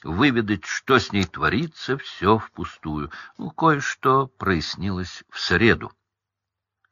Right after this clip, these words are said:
После урока зельеварения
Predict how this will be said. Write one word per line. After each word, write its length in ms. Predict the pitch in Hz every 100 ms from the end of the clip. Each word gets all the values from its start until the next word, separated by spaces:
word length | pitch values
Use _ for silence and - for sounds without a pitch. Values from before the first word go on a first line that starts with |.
| - - - -
После 300 | 175 160 160
урока 720 | 135 123 123 - 139 143 131
зельеварения 1300 | 104 90 92 151 143 95 92 78 67 64 65 104